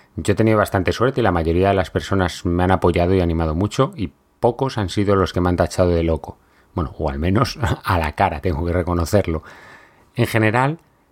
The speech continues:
no se comparte mucho la idea de ir por un camino diferente al marcado o al que mayoritariamente se sigue, pero lo que realmente he visto que genera dudas y más importa es el tema monetario.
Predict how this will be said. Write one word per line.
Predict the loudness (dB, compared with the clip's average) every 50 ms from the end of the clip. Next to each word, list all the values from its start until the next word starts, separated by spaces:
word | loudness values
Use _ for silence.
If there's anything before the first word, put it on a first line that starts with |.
| _ _
no | 0 0 0
se | 0 0 -2
comparte | 0 0 0 0 0 0 -2 -2 -2 -2 0 0 0 2
mucho | 2 0 -2 -2 0 0 2
la | 2 2
idea | 2 2 2 2
de | 2 2
ir | 0 -2 0
por | 0 0 0
un | 0 0
camino | 0 0 0 2 2 2 0
diferente | 0 -2 -2 -4 -2 -2 -2 0 0
al | 0 0
marcado | -2 -2 -2 -2 -2 0 2 2 2
o | 2
al | 0 0
que | -2 -4
mayoritariamente | -4 -2 -2 -2 -4 -2 0 2 2 4 2 2 0 0 -4
se | -6 -6 -6
sigue, | -2 -2 -2 -2 -2 -6 -8 _ _ _ _ _ _ _ _ _ _ _ _ _
pero | 0 2 2
lo | 2 2
que | 0 0
realmente | 0 0 2 2 2 0 0 0 0 0
he | 0
visto | 0 -2 -4 -6 -10 _ -6 -6 -6
que | -6 -8
genera | -4 -2 0 0 2 2 0 0
dudas | 2 0 0 0 0 -4 -4 -4
y | 0
más | 0 0 0 2
importa | 0 0 2 2 0 0 0 0 -2 -2 -2 -8 _ _ _ _ _ _ _ _ _ _
es | -4 0 0
el | 0 2 2
tema | 4 4 4 4
monetario. | 4 2 0 -2 -4 -6 -8 -10 -12 -14